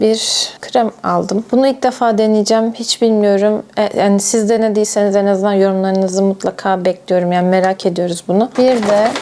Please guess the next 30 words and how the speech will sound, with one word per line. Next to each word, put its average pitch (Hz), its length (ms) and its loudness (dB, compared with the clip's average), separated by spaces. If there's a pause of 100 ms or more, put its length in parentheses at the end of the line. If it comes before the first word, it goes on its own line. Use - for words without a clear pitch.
(120)
e, 208 60 -2
bunu 262 180 2
vücuduna 247 340 2
kullanmak 208 420 0
için - 180 -6
aldım. 247 220 2
Bunu 226 160 2
da 240 80 4
yüzüne 214 360 2
kullanacağım. 196 720 -2
E, 190 160 2
Mustela'nın 220 680 2
şöyle 202 420 2
bir 220 120 0
stick - 500 -10 (600)
güneş 208 220 0
koruyucusunu 202 680 0
aldık. 220 400 -2
Bunlar 226 420 2
da 247 260 2 (100)
internetten 233 500 0
almıştım. 220 480 -2 (640)
Hediyeleri 202 480 2
de 214 100 0
bu 208 40 -6
şekilde. 196 640 -2 (120)
Şöyle. 185 580 -2 (1500)
E, 190 220 0
Bioderma'nın 202 600 2
Sensibio 196 600 0